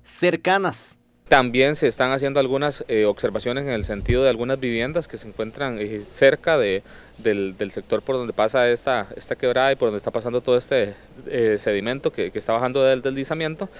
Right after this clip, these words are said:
Speaker 2: De hecho, en este momento se encuentran personeros del Ministerio de, de Salud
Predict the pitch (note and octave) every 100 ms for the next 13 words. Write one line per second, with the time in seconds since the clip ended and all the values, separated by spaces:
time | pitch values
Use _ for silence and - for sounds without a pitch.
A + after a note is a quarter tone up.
0 | - - - - A2+ A2 D3+ C3+ - C#3
1 | B2 D3+ D#3+ B2 A#2 A#2+ D3 C3 A#2 G#2+
2 | B2 C#3+ B2 G2+ - A2+ C3 G#2 G2 -
3 | - G#2+ G#2+ C3+ E3